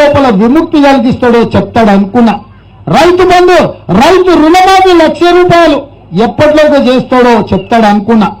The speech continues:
నిరుద్యోగ భృతి ఎప్పటిలోగా మీకు ఇస్తాడో చెప్తాడనుకున్నా. ఇవన్నీ ఏమీ చెప్పలే. మీరు మాకు ఓట్లు వేయండి, మమ్మల్ని గెలిపిస్తే మేము రాజ్యాలు ఏలుకుంటామని ఆ సిగ్గు లేనోడు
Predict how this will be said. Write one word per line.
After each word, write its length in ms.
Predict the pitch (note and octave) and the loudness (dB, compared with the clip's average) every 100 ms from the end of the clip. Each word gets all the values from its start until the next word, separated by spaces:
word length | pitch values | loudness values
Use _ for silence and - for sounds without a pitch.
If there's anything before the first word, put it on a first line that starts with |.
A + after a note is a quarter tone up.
| - - - E3+ | -20 -20 -10 -2
నిరుద్యోగ 540 | B3 F4 F#4 F#4 F4+ F4 E4 | 0 2 2 2 2 2 0
భృతి 340 | D#4+ F#4 G4+ G4+ F#4+ F4+ - - - G#3+ | 0 0 2 0 0 -6 -18 -20 -4 -4
ఎప్పటిలోగా 560 | A#3+ D4+ D4 D#4 D#4 C#4+ | -2 -2 0 0 2 0
మీకు 200 | C#4+ B3+ | -2 -4
ఇస్తాడో 340 | A3 - B3+ B3+ G#3 - - - | -6 -4 -2 0 -2 -8 -20 -10
చెప్తాడనుకున్నా. 840 | F#3 F#3 - G#3+ F#3+ F#3+ G#3+ G#3+ F3+ - - - - F3 | -8 -6 -2 0 0 -2 -2 -4 -4 -10 -20 -20 -4 -2
ఇవన్నీ 520 | F#3 F#3+ G3 A#3 B3+ G#3+ G#3+ | 0 0 2 2 2 2 2
ఏమీ 200 | A#3+ B3+ G3 | 2 2 0
చెప్పలే. 440 | G#3+ A3 C#4+ F4+ G4+ - - - - D#3+ | -2 0 0 2 2 -2 -8 -20 -8 -2
మీరు 220 | A3 C4 B3 | 0 2 2
మాకు 220 | B3 A#3+ A#3 | 0 0 0
ఓట్లు 240 | C#4+ - C#4 | 0 0 0
వేయండి, 420 | C#4+ E4 F4 G#4 G4+ - - - - - E3 | 2 2 2 2 0 -2 -8 -20 -20 -8 -2
మమ్మల్ని 340 | B3+ C#4 C4 A3+ | 0 2 0 0
గెలిపిస్తే 480 | A#3+ C#4 D4+ D4 C#4+ C4+ | 0 0 0 -2 -2 0
మేము 180 | C4 A#3+ G3 | 0 0 0
రాజ్యాలు 420 | A3 F3 D4+ E4+ D#4 | 0 0 0 2 2
ఏలుకుంటామని 560 | D4 C#4 C4 B3+ A#3+ A3+ | 0 -2 -2 0 0 0
ఆ 20 | A3 | -2
సిగ్గు 280 | - F#3 F3+ C4+ | -4 -2 0 2
లేనోడు 320 | B3+ A#3+ | 2 0